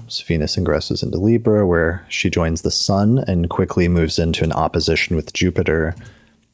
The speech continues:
um, which is at three degrees of Aries at that point. And it doesn't perfect until October first,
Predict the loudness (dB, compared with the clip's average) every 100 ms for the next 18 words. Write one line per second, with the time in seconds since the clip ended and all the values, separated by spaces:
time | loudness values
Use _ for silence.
0 | -6 -2 0 -2 -4 -2 -2 0 0 0
1 | -2 -8 -20 _ _ _ -8 -2 0 0
2 | 0 0 0 -4 -4 0 0 -2 -8 -2
3 | 0 0 0 -4 -4 -4 0 0 -2 -16
4 | _ _ _ -4 -2 0 0 0 -2 -2
5 | 0 -2 -2 -2 -2 0 0 0 -2 -4
6 | 0 0 -2 -4 0 2 2 0 -4 -8
7 | -12